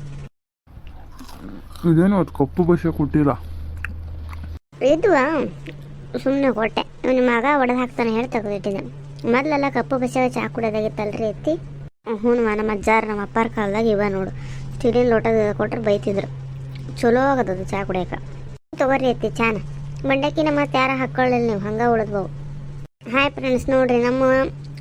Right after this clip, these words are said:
Speaker 2: ಉತ್ತರ ಕರ್ನಾಟಕದಾಗೆ ಬೆಳ್ಳುಳ್ಳಿ ಮಂಡಕ್ಕಿನ ಫೇಮಸ್.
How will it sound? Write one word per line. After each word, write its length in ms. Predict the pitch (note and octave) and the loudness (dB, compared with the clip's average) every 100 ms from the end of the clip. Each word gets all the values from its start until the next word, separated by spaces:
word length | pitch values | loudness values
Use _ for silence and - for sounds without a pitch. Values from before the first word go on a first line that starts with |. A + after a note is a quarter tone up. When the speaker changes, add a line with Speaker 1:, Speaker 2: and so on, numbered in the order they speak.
| B3+ | -8
Speaker 2:
ಉತ್ತರ 180 | - D4 | -2 0
ಕರ್ನಾಟಕದಾಗೆ 720 | D4 C4 C4 B3 A#3 A#3 A3+ A3 | 2 2 2 0 -2 -2 0 0
ಬೆಳ್ಳುಳ್ಳಿ 360 | G#3+ G#3+ A#3+ A#3+ A3+ | 0 2 4 4 2
ಮಂಡಕ್ಕಿನ 460 | G#3+ A3 - A3+ A3+ | -2 -4 -2 -4 -2
ಫೇಮಸ್. 380 | A#3 G#3 G#3+ - | -2 -2 -4 -6